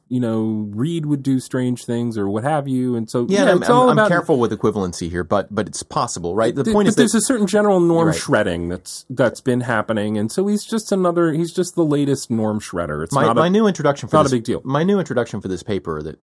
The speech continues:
Speaker 2: um, that you've seen before starts with this example of the, of the nominations.
Speaker 1: Oh.
Speaker 2: And it then goes into looking at other ways we could interpret the Constitution to achieve results like this. You know, the, so the, uh, uh, uh, impeachment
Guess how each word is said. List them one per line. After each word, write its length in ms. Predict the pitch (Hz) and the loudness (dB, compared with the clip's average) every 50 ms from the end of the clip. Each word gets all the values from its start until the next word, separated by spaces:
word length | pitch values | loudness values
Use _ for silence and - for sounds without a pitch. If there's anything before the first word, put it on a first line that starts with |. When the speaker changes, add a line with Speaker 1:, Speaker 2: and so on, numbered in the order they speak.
| _ - | _ -10
Speaker 2:
um, 220 | - 80 76 78 - | -8 -8 -8 -8 -6
that 120 | - 85 | -8 -6
you've 160 | 95 90 - | -6 -6 -8
seen 160 | - 95 85 78 | -6 -8 -6 -8
before 300 | 76 - - 80 78 - | -8 -10 -10 -10 -10 -6
starts 360 | - - 107 98 - - - | -2 0 0 0 -2 -4 -8
with 120 | 85 76 | -10 -8
this 340 | - 82 - - - - - - | -6 -6 -6 -8 -10 -12 -12 -14
example 500 | 90 87 90 85 85 78 - 76 71 71 | -10 -8 -6 -6 -6 -6 -6 -6 -6 -6
of 100 | 67 76 | -8 -8
the, 220 | 78 78 69 - - _ _ _ _ _ _ _ _ - | -6 -8 -8 -8 -10 _ _ _ _ _ _ _ _ -12
of 140 | 82 80 82 | -10 -8 -6
the 80 | 82 | -6
nominations. 760 | 80 80 78 78 76 80 82 82 - - 82 80 80 - - - _ _ _ _ - | -4 -4 -4 -6 -6 -6 -6 -8 -8 -10 -12 -12 -12 -14 -14 -16 _ _ _ _ -6
Speaker 1:
Oh. 180 | 220 202 113 - _ _ _ - | -6 -6 -6 -10 _ _ _ -4
Speaker 2:
And 320 | 113 110 107 104 104 98 107 | -2 0 0 0 0 0 2
it 200 | 104 104 98 - _ _ _ _ _ _ _ _ _ - | 2 0 0 -2 _ _ _ _ _ _ _ _ _ -4
then 220 | 123 139 190 220 | 0 0 2 2
goes 340 | 151 117 92 110 117 - - | 2 2 0 0 -2 -6 -8
into 380 | - 104 107 - - 104 101 - | -8 -8 -6 -4 -2 -2 -2 -2
looking 380 | 113 110 110 - 107 104 101 | -2 -4 -4 -2 -2 -2 -2
at 120 | 101 107 - - | -2 -2 0 0
other 180 | 123 156 202 | 2 2 2
ways 240 | 147 101 90 85 - | 2 2 0 -2 -4
we 80 | - 87 | -6 -8
could 120 | - 80 | -8 -8
interpret 300 | 85 82 - - - 85 | -8 -8 -8 -6 -6 -6
the 60 | - | -6
Constitution 720 | - 92 85 - - - 85 - 78 73 - - 85 85 85 | -6 -8 -8 -8 -8 -10 -8 -8 -8 -10 -8 -8 -8 -10 -10
to 220 | - - 78 73 | -10 -10 -8 -8
achieve 360 | 78 - - - 76 73 - - | -8 -10 -10 -8 -8 -8 -8 -10
results 260 | - - 71 - - | -8 -8 -8 -6 -6
like 140 | 71 73 - | -8 -6 -4
this. 280 | 120 160 - - - - - - | -4 -4 -4 -6 -10 -12 -12 -8
You 100 | 170 156 | -6 -4
know, 140 | 117 101 110 | -2 -2 -2
the, 180 | 127 113 104 - | -2 -4 -8 -6
so 220 | - - 143 123 | -4 -2 0 0
the, 300 | 117 120 113 113 113 104 | 2 2 2 2 2 2
uh, 140 | 110 110 107 | 0 0 -2
uh, 420 | - - 110 110 - 107 101 104 101 - | -2 -2 -2 -2 -2 -2 -8 -8 -6 -4
uh, 40 | 117 | -2
impeachment 520 | 113 110 110 - 151 147 - 131 107 - | -2 -2 -2 -2 -4 -4 -2 -4 -4 -4